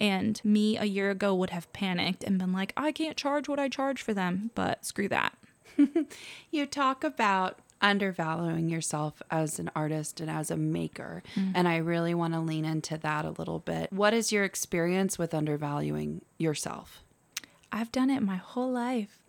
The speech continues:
Speaker 2: Mm-hmm.
Speaker 1: <laughs> This isn't a therapy session, but honestly, yeah. So I've,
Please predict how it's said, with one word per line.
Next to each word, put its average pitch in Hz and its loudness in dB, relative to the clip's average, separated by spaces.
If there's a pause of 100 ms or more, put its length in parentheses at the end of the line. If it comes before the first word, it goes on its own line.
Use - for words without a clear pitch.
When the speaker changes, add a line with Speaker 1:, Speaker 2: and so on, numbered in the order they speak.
(160)
Speaker 2:
Mm-hmm. 175 0
Speaker 1:
<laughs> - -4
This 311 8
isn't 285 2
a - 0
therapy - 4
session, 247 4
but 254 6
honestly, 262 6 (140)
yeah. 269 6
So 233 10 (120)
I've, 254 6